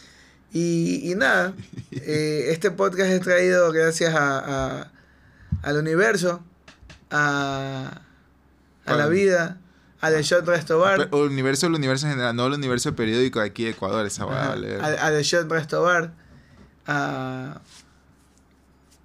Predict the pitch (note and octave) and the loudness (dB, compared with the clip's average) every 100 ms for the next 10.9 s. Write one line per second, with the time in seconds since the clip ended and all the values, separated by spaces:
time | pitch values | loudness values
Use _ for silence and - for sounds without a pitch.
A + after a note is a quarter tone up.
0 | - D3 C#3+ E3+ E3+ D3+ D#3 C#3+ D#3+ F3 | -2 0 2 2 2 0 -2 0 0 2
1 | F3+ E3+ E3+ D#3+ - - - - _ _ | 2 0 -2 -4 -12 -20 -20 -20 _ _
2 | _ _ _ - D3 D3 C4 D3 C#3 D#3 | _ _ _ -8 -6 -6 -8 -10 -18 -8
3 | F#3 F#3+ F3+ - - - - B2 - D3 | -4 -4 -6 -10 -18 -16 -10 -8 -6 -6
4 | - D#3 G#3 G3 D#4+ - D#3+ F3+ F#3+ F#3+ | -6 -6 -4 -4 -8 -4 -2 2 4 4
5 | F#3 F#3+ F3+ E3+ E3+ E3 E3 E3+ D#3+ D#3 | 4 0 -2 -4 -2 0 0 0 -2 -2
6 | D#3 D#3 D3+ C#3 B2+ C3 - - - - | -2 -2 -2 -2 -6 -12 -14 -14 -14 -18
7 | - A2 G#2 G#2+ - - G#2+ A#2+ G#2+ A2+ | -10 -8 -6 -8 -8 -8 -6 -6 -6 -4
8 | A2 - - - D3+ - - C#3+ B2 C3 | -6 -6 -14 -6 -4 -2 -2 -2 -2 -2
9 | D3 D3 C#3+ C3 C3+ D3 C3+ - - - | -2 -2 -2 -4 -2 -4 -6 -20 -20 -20
10 | - - A2+ G#2+ B2 B2 C3 G2+ | -18 -10 -6 -2 0 0 -2 -6